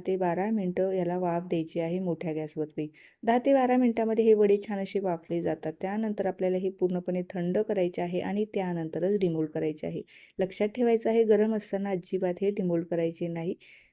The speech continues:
नाहीतर आपले वडे तुटतात. तर संपूर्ण वडे हे काढून घेतलेले आहे. हे तुम्ही हवाबंद डब्यामध्ये भरून ठेवले ना, आठ ते दहा दिवस फ्रीजमध्ये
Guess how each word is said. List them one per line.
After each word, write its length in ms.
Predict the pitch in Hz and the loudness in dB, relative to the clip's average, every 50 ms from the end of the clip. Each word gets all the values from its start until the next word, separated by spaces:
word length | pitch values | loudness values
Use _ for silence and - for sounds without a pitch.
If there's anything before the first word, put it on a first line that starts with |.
| _ _ - | _ _ 0
नाहीतर 300 | 190 190 180 180 - 180 | 2 2 2 2 2 -2
आपले 180 | 175 - 170 165 | 0 0 0 2
वडे 200 | 165 170 202 214 | 2 2 0 0
तुटतात. 380 | 208 220 175 - _ 156 147 - - | 0 -2 -4 -4 _ -8 -8 -6 -6
तर 60 | 185 | -8
संपूर्ण 480 | 185 - 202 196 185 - 214 220 226 226 | -4 -4 -4 -4 2 4 4 4 6 4
वडे 220 | 226 214 202 202 | 4 4 4 4
हे 160 | 202 202 202 208 | 4 4 2 2
काढून 320 | 202 208 185 180 185 202 | 0 0 0 0 0 0
घेतलेले 380 | 208 214 202 208 196 185 185 185 | 0 0 0 0 0 0 0 0
आहे. 180 | 185 190 180 180 | 0 0 0 2
हे 140 | 208 240 | 2 2
तुम्ही 220 | 247 269 262 269 269 | 2 2 2 2 4
हवाबंद 400 | 269 247 240 247 254 247 247 254 | 4 4 4 4 6 6 6 6
डब्यामध्ये 460 | 247 240 233 226 220 226 220 226 226 | 6 6 6 4 4 4 4 4 4
भरून 300 | 226 240 214 208 208 208 | 4 4 4 4 2 2
ठेवले 260 | 208 226 214 208 202 190 | 2 2 2 4 2 2
ना, 120 | 180 175 | 0 -2
आठ 200 | - - 185 180 180 - | -2 -4 -6 -6 -4 -4
ते 60 | 202 | -4
दहा 260 | 190 185 185 180 185 | -4 -2 -4 -2 -2
दिवस 360 | 190 190 196 175 170 180 - - - - - - _ - | -2 0 0 0 0 -2 -4 -8 -16 -20 -20 -20 _ 0
फ्रीजमध्ये 440 | - 202 185 180 185 170 165 175 | 2 4 4 4 2 0 0 0